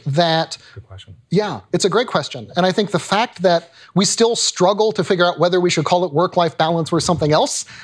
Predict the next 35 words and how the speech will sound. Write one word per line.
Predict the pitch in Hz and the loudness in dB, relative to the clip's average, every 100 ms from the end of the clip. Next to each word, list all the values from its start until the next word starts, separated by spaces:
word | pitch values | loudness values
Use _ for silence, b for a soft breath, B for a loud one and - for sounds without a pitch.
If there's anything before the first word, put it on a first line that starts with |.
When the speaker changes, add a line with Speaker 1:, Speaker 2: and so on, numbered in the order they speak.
| B | B
Speaker 1:
suggests | - 247 160 220 226 - - | -2 0 2 2 0 -4 -2
that | - 220 | -2 0
we | 220 | 2
don't | 220 208 | 2 2
really | 170 214 226 | 2 4 2
quite | 208 196 185 | 2 0 0
have | 170 180 175 - - | 0 2 0 -4 -4
our | 160 165 165 165 | 2 2 2 0
sort | 170 170 | 0 0
of | 143 | 0
hand, | - 170 170 - - | -2 -2 -2 -6 -10
you | 165 | 0
know, | 156 151 - - | 0 0 -4 0
sort | 160 | 0
of | 147 - - | 0 -4 -2
our | 156 139 | 0 0
arms | 151 156 156 - - - | 0 0 -2 -6 -6 -2
are | 156 | -2
quite | - - 175 180 | -4 0 0 0
around, | 156 147 147 143 147 139 - b b _ | -2 0 0 0 0 -4 -8 b b _
around | 139 143 139 | 0 0 0
the | 123 | 0
problem. | 131 120 - - B B B 220 | 0 -2 -6 -14 B B B 0
Um, | 214 202 - | 0 -2 -2
I | 226 | 0
think, | 370 | 0
first | - 262 - | 0 0 2
of | 190 | 2
all, | 170 160 156 156 | 2 2 0 -4
that | 156 135 131 165 165 156 160 - _ _ _ _ _ _ - _ - | -6 -2 0 0 0 -2 -4 -14 _ _ _ _ _ _ -20 _ -2
it | 180 175 | 0 2
is | 165 160 156 151 - - - _ | 2 2 2 0 0 -2 -4 _
that, | 151 165 - _ _ B B _ _ - | 0 0 -2 _ _ B B _ _ -8
you | 156 | -2
know, | 151 143 | -2 -4